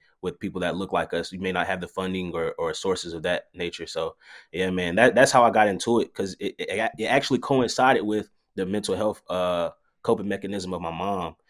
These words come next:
And that's one of the things we used to do together that, like, would open my eyes and be like, "Yo, like, dang, I might be able to own one of these one day." So that was my, my, um, my want. And getting into it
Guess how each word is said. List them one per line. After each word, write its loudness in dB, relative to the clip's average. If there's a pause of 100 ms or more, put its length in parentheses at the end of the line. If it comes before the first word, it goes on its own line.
(160)
And -8
that's 2
one -4
of -6
the -8
things -6
we -2
used -4
to -14
do -2
together -4
that, -4
like, -4 (460)
would -6
open -2
my -2
eyes 0
and -12
be -10
like, -8
"Yo, -4
like, -10 (520)
dang, -10
I -8
might -6
be -10
able -6
to -10
own -6
one -6
of -12
these -10
one -12
day." -6
So -6
that -2
was -6
my, -2
my, -6
um, -6 (260)
my 2
want. -2 (420)
And -2
getting 8
into 6
it -4